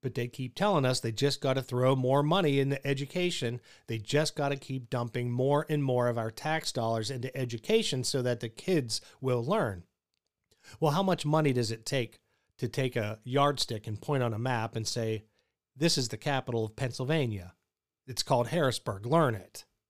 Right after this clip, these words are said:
This is the capital of, uh, Arizona. It's called Phoenix. Learn it." How much does that take? But they're more concerned about pushing their left-wing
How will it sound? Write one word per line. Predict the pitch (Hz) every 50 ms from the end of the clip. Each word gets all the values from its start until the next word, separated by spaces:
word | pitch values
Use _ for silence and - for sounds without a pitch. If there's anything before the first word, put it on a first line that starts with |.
| _ _ _ _ _ _ _ _ _ - - _
This | 143 160 - -
is | 143 120
the | - -
capital | 110 - - 143 131 131 - 131 123 123 131
of, | 123 117 113 107 - - _ _ _ _ _ _ _ _ _ _ _ -
uh, | 117 117 -
Arizona. | - 135 135 135 123 156 165 147 123 113
It's | 120 131 120 -
called | - 139 123 123 107
Phoenix. | 107 - - 185 180 151 113 98 - - - - - - - _ _ _ _ _ _ _ _ _ _
Learn | 123 123 135 160 160 156 123
it." | 104 107
How | - - 190
much | 190 180 170 - -
does | - 156 123 -
that | - 135 123 123 -
take? | - - - 127 113 - - - - _ _ _ _ _ _ _ _ _ _ _ _ _ _ _ _ _ _ _ _ _ _ _ _ _ _ _ _ _
But | - 135 -
they're | 160 160
more | 151 151 135 127
concerned | - 127 113 - - 127 117 113 110
about | 107 104 107 101 104 107 -
pushing | - 139 127 117 - 120 107
their | 104 101 101
left-wing | 101 104 107 107 - - - 117 104 104 98 92 92 90